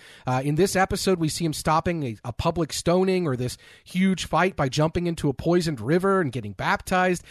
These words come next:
You can see already, like, you can hear the wheels in Matt's head turning, writing the story of the baptism, that the baptism occurred in the middle of this fight,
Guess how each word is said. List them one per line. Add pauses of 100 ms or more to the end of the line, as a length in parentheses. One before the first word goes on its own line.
(180)
You
can
see
already,
like,
you
can
hear
the
wheels
in
Matt's
head
turning, (280)
writing
the
story
of
the
baptism, (260)
that
the
baptism
occurred
in
the
middle
of
this
fight,